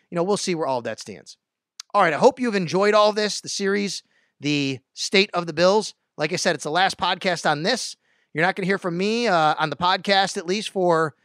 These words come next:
about a week or so. I'll be back. I'll be talking more and getting into, you know, free agency. We'll see what happens. Does J J Watt make a decision by the time I talk to you again? Uh, you can keep following me at Sal Sports. I will be tweeting, uh, while I'm on vacation. Anything happens like that.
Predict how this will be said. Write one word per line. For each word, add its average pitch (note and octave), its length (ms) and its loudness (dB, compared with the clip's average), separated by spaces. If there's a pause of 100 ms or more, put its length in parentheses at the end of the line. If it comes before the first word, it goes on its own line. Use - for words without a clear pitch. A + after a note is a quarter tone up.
(380)
about C4+ 220 8
a G#3 40 4
week F#3 220 0
or F#3+ 60 2
so. A3 220 2
I'll A3 120 4
be A#3+ 100 -4
back. F3 340 0
I'll F#3 120 0
be F#3+ 120 -2
talking F#3+ 360 2
more F#3 260 2
and D#3+ 180 -2
getting F3 200 -4
into, E3 360 2 (320)
you D#3+ 60 -6
know, D#3 100 2
free F3+ 280 0
agency. F3+ 360 0
We'll F#3 140 -2
see G3+ 140 -2
what F3+ 100 -2
happens. F3+ 400 -2
Does C#3 140 -8
J D#3+ 180 -2
J F3 140 -2
Watt E3 240 0
make E3 160 -4
a E3+ 40 -10
decision F3 420 -4
by F3+ 100 -2
the D3+ 60 -2
time E3 240 -6
I E3 80 -6
talk E3 280 -6
to F#3+ 60 -12
you F3+ 80 -6
again? E3+ 340 -4 (280)
Uh, D#3 60 0
you F#3 100 0
can G3 100 -2
keep G3+ 180 -4
following F3+ 320 2
me F3+ 100 -2
at E3 100 -4
Sal E3+ 200 0
Sports. F3 300 -4
I D3 60 -2
will D#3 100 -2
be D#3+ 100 -4
tweeting, F3 460 -2 (320)
uh, C3 180 -4
while D#3+ 160 2
I'm E3+ 80 4
on D#3+ 100 0
vacation. E3 460 -2
Anything D3+ 260 -4
happens D#3 380 -4
like D#3 180 -4
that. D3+ 320 0